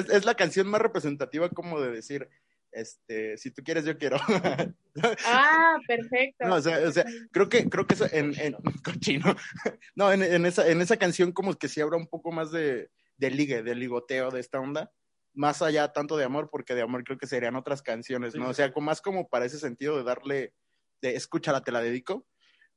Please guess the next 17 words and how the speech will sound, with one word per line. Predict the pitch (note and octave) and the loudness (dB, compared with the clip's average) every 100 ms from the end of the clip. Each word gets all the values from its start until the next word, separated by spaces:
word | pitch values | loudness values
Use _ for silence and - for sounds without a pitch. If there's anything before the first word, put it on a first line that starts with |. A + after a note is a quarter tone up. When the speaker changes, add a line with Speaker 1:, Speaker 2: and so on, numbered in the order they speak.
| _ | _
Speaker 2:
La | C3+ C3 C3+ | -4 -2 0
neta | D3 | 0
no | D3 | 0
se | D#3+ | 0
la | C3 | -2
Speaker 1:
Ujú. | A#2+ | -4
Speaker 2:
pondría | B2 B2+ B2+ | 0 0 0
porque | B2+ B2 | -2 0
habla | C3 C#3 | 0 0
de | C3+ | -2
que | - A#2+ | -4 -6
es | A#2+ - | -6 -8
como | D#3 C#3 | -8 -4
más | C3 C3 | -4 -2
casual, | C#3+ C#3+ C#3+ C#3 C3+ | -2 0 0 0 -2
como | B2 B2 A#2+ | -6 -6 -4
un, | C3 C3 - | -6 -8 -12